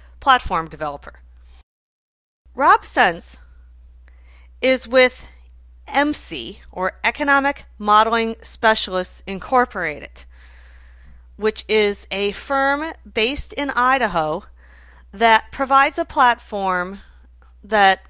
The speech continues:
communities all across the United States and Canada use to gather and analyze and make decisions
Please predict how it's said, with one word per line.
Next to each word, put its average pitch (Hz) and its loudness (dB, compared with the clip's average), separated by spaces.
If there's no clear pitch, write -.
communities 269 -6
all 233 2
across 233 2
the 214 -10
United 196 -4
States 226 -6
and 202 -10
Canada 269 -4
use 165 -6
to 220 -2
gather 285 2
and 208 -8
analyze 226 4
and 190 -8
make 185 -6
decisions 190 -8